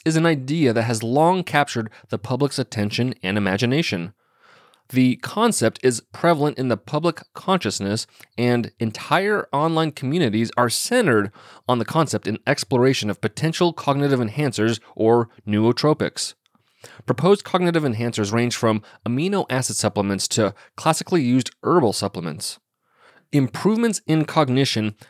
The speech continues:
could prove in the favor of public good in terms of productivity and quality of life, especially in respect to aged populations. In light of this, cheaply available compounds that could safely support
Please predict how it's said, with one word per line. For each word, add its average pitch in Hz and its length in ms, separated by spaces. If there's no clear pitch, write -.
could 277 240
prove 202 320
in 170 220
the 170 80
favor 151 320
of 123 160
public 165 360
good 113 300
in 131 100
terms 165 300
of 120 120
productivity 160 960
and 131 140
quality 123 440
of 110 100
life, 120 320
especially 123 720
in 123 120
respect 160 400
to 123 260
aged 139 460
populations. 127 800
In 107 220
light 120 240
of 101 80
this, 101 320
cheaply - 400
available 143 400
compounds 110 560
that 113 140
could 110 120
safely 190 500
support 117 600